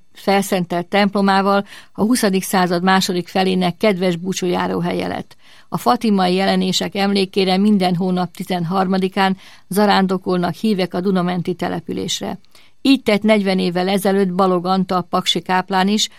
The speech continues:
aki minisztránsaival, hittanosaival vett részt a szentmisén.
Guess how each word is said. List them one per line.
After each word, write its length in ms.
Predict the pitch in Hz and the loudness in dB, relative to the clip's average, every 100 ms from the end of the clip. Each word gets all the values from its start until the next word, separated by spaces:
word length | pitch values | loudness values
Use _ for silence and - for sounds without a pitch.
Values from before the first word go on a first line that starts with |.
| - - | -20 -14
aki 260 | 180 190 | -8 -2
minisztránsaival, 1040 | 185 214 220 - 208 202 - 196 190 185 180 | 2 4 2 2 2 2 0 -2 0 0 0
hittanosaival 880 | 160 220 - 196 190 196 175 175 | -2 -4 -2 -2 -2 -2 -2 0
vett 220 | 175 175 - | -2 -4 -2
részt 260 | 185 175 | -2 -2
a 40 | 175 | -8
szentmisén. 680 | - 180 160 180 - 180 | -6 -4 -2 -4 -4 -6